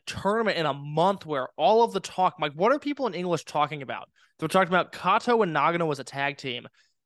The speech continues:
And on this same show, after getting left off of Cork and Hall, mind you, Fuda's on this show, and he just brings nothing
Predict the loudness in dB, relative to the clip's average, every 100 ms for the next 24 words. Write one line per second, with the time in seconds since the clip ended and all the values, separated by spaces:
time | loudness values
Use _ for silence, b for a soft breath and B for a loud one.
0 | _ 2 4 4 2 2 0 0 0 -2
1 | 0 2 4 4 2 0 -2 -2 -4 -4
2 | 0 0 2 2 2 2 -6 -6 -2 0
3 | -2 -2 2 2 2 -4 -6 -8 -6 -6
4 | -10 _ _ _ _ _ _ _ -10 4
5 | 6 8 6 6 2 0 -2 -2 2 2
6 | 0 -4 -10 -10 -6 -6 -4 0 -2 -2
7 | -10 -6 -4 -4 -8 -10 -10 -4 0 0
8 | 0 -2 -2 -6